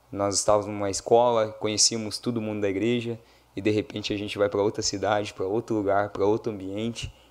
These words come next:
por conta do amor à obra, por conta do amor à igreja, por conta de, do chamado. Então, eu tenho certeza que o pastor Ari, conheci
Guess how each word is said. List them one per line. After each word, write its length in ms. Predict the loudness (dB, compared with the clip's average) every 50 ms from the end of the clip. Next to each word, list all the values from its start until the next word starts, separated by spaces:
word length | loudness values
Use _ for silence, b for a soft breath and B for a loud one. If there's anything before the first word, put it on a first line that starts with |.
| b b b -4
por 140 | -2 -2 -2
conta 360 | 0 -2 -2 -2 0 -2 -2
do 160 | 0 2 2
amor 280 | 2 2 2 2 2 2
à 60 | 2
obra, 440 | 2 2 4 4 4 2 0 -4 -8 -8 -6
por 140 | -6 -6 -4
conta 260 | -4 -4 -4 -2 -2
do 140 | -2 -2 -2
amor 240 | -2 -2 -2 0
à 60 | 0 -2
igreja, 500 | 0 0 2 2 2 0 -2 -6 -10 b b b b b b -8
por 120 | -6 -6
conta 300 | -4 -4 -4 -4 -2 -4
de, 140 | -6 -6 -6
do 160 | -6 -4 -2
chamado. 600 | 0 2 2 2 2 0 -2 -4 -4 -4 -6 -10 b b b b b b b b b -10
Então, 600 | -10 -8 0 4 4 4 4 2 -2 -4 -8 -10 -16 _ _ _ _ _ _ -6
eu 80 | -6
tenho 200 | -4 -2 0 0
certeza 480 | 2 2 2 0 2 2 2 4 4 2
que 140 | -2 -4 -4
o 60 | -2
pastor 400 | 0 -2 0 2 4 4 6 6
Ari, 340 | 4 4 2 0 0 -2 -6 _ _ _ _ _
conheci 640 | -10 -4 -2 0 0 2 4 4 4 4 2 -2 -4